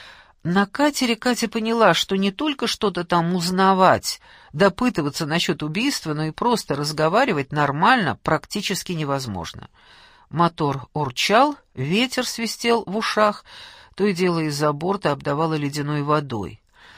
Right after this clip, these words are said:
И они с Женей дружно визжали. Раиса Павловна, раскрасневшаяся от ветра, помолодевшая, угнездилась на корме. Катером Герман Дорф управлял лихо,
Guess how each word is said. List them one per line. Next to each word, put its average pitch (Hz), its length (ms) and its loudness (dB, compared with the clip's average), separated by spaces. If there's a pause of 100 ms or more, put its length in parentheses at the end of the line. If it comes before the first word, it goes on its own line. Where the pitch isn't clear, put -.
(300)
И 151 100 -2
они 294 280 2
с - 20 0
Женей 269 400 0
дружно 190 400 -2
визжали. 107 680 -4 (760)
Раиса 196 420 2
Павловна, 117 460 0
раскрасневшаяся 165 1120 -2
от - 120 -8
ветра, 180 400 -2
помолодевшая, 139 880 -2
угнездилась 139 760 -4
на 139 100 -6
корме. 123 480 -4 (880)
Катером 285 540 2
Герман 247 460 2
Дорф 214 340 0
управлял 160 600 0
лихо, 160 540 -2